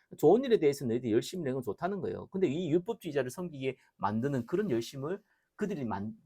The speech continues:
어, 하게 만들었다는 겁니다. 음. 어, "나의 자녀들아, 너희 속에 그리스도의 형상을 이루기까지 다시 너희를 위하여 해산하는 수고를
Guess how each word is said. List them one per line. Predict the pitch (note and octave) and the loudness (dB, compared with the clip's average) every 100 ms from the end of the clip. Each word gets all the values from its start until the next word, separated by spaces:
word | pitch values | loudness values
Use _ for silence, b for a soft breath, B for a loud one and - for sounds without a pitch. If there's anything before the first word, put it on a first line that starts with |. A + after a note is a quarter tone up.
| _ _ _ - | _ _ _ -14
어, | |
하게 | G2 - F#3+ | -10 -4 -2
만들었다는 | A2 G2 E3+ - F2+ F#2 | -2 2 4 4 -4 -8
겁니다. | F2 - - - _ _ _ _ _ _ _ _ - b b b b b b b _ _ _ _ _ | -14 -18 -20 -20 _ _ _ _ _ _ _ _ -20 b b b b b b b _ _ _ _ _
음. | F3 A#2 A#2 A2 _ _ _ _ _ _ _ _ _ _ _ _ _ _ - | -18 -16 -18 -20 _ _ _ _ _ _ _ _ _ _ _ _ _ _ -16
어, | - G2+ A2+ - | -10 -10 -10 -8
"나의 | B2 B2+ C3+ | 2 6 6
자녀들아, | B2 A#2+ A2+ A2+ | 4 0 4 2
너희 | A#2 B2+ | 4 2
속에 | C3+ E3+ G#2 E2+ | 2 0 0 -6
그리스도의 | - A#2+ B2+ - D3 C3+ | -6 -4 -4 -2 -2 -2
형상을 | F3+ G3 D3+ C#3+ C#3+ | -4 -4 -4 -4 -6
이루기까지 | B2+ D3 D3 G2 F2+ - - | -8 -10 -10 -12 -12 -16 -6
다시 | C3+ C#3 - F#3 | -4 -4 -6 -6
너희를 | C3 G#2 A2+ A2+ | -2 0 0 -2
위하여 | F#2+ F#2 A#2 F#3+ - b b b F3 | -4 -2 0 0 -2 b b b -8
해산하는 | - C3+ A2+ | -4 -4 -4
수고를 | A2+ - G3+ G#3 G3 G3+ | -4 -10 -6 -2 0 -2